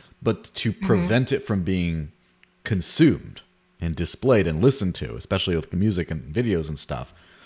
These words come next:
Speaker 1: that thing they failed in, the government failed miserably to adapt to that. And the tech kind of went away, and the, the government never said you can't file share, but they just kind of don't care as much. So
Speaker 2: Mm.
Speaker 1: I think we'll see a similar kind of a thing where if people are saying, like,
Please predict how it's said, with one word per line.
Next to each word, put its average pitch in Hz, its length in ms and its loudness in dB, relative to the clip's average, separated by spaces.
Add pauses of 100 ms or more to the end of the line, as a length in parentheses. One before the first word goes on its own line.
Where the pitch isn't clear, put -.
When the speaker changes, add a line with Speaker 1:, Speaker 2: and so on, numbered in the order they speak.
(140)
Speaker 1:
that 151 200 6
thing 110 140 0
they 85 100 2
failed 80 360 0
in, 80 200 -6 (380)
the 104 80 -2
government 98 360 2
failed 85 200 0
miserably 90 680 2 (440)
to 92 180 0
adapt 78 320 0
to 80 100 -6
that. 64 200 -10
And 78 320 -4
the 85 80 -6
tech - 320 -2
kind 92 160 -2
of 73 140 -4
went 78 140 -2
away, 73 240 -2
and 71 100 -6
the, 69 60 -8 (180)
the - 60 -18
government 127 300 6
never 95 180 2
said 90 180 -2
you 69 80 -8
can't 110 260 -2
file 64 220 -8
share, 71 240 -4
but 76 160 -10
they 76 80 -6
just 71 200 -8
kind 69 160 -8
of 62 60 -14 (420)
don't 73 200 -8
care 76 220 -4
as 65 120 -10
much. 57 320 -10 (440)
So 110 400 2 (280)
Speaker 2:
Mm. 180 300 -2 (300)
Speaker 1:
I 107 40 -6
think 151 160 0
we'll 151 120 0
see 151 160 2
a 113 80 4
similar 107 360 0
kind 98 220 -2
of 85 80 -6
a - 60 -4
thing 98 320 -2
where 87 160 0
if 73 180 -8
people 92 260 -4
are 87 80 0
saying, 80 380 -2
like, 71 280 -6